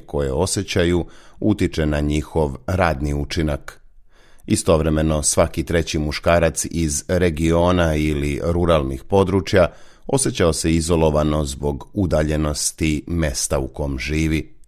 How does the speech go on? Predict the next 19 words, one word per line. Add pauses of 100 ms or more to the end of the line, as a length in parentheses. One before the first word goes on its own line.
(580)
Istraživanje
je
sprovela
organizacija (100)
Mentoring
Men, (380)
koja
inače
spaja
muškarce
sa
obično
starijim
mentorima (280)
radi
besplatne
podrške
i
razgovora.